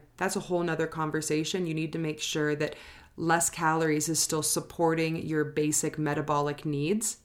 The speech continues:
meaning you're still taking in enough calories to give your body the function it needs. Twelve hundred calories, ladies and gentlemen, is not enough.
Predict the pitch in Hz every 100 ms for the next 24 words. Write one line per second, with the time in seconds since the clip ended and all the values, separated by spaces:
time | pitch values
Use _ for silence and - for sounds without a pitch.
0 | _ - - - - 180 180 170 156 156
1 | 151 - - 175 170 - 196 196 196 208
2 | 185 165 156 151 151 - 160 156 151 143
3 | 143 165 143 160 151 156 151 147 147 147
4 | 147 - 156 156 - 147 143 143 - -
5 | - - - 185 196 220 214 202 190 165
6 | 160 175 190 196 196 196 202 196 196 202
7 | 196 165 151 151 143 147 160 170 - 160
8 | 156 139 143